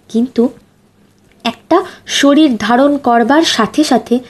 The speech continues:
আমরা নিজেদেরকে আত্মার পরিবর্তে শরীর ভাবতে শুরু করি। আর তখনই আমরা কি করি?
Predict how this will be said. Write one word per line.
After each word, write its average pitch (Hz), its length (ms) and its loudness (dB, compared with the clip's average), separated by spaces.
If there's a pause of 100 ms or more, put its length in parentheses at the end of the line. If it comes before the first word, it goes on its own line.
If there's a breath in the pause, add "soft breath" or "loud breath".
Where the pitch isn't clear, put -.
(380 loud breath)
আমরা 208 300 2
নিজেদেরকে 269 800 2 (440 loud breath)
আত্মার 262 520 0
পরিবর্তে 233 720 2 (220 loud breath)
শরীর 254 520 2
ভাবতে 202 520 -4
শুরু 175 300 -2
করি। 165 300 -6 (560)
আর 175 100 -2 (160)
তখনই 262 500 0 (360 loud breath)
আমরা 214 280 2
কি 254 180 0
করি? 302 380 2